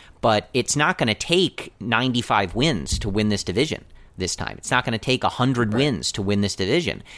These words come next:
Speaker 1: And the, the Cubs are still in a place, like I said, where they are in real danger of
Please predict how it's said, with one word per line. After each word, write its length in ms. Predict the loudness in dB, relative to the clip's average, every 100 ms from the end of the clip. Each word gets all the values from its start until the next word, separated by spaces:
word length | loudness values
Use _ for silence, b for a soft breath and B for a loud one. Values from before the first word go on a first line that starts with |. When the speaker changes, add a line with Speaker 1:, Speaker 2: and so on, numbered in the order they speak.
| B B
Speaker 1:
And 520 | 0 2 2 2 0 0
the, 160 | -2 0
the 100 | 0
Cubs 260 | -2 0
are 60 | 0
still 300 | 0 2 2
in 80 | 2
a 60 |
place, 300 | 2 0 2
like 160 | 0 0
I 60 | 0
said, 280 | 0 0
where 100 | 2
they 160 | 2 4
are 140 | 4
in 280 | 4 2 0
real 360 | 2 4 4 2
danger 680 | 0 0 2 0 -4 -10 b b b _
of 420 | 2 4 2 0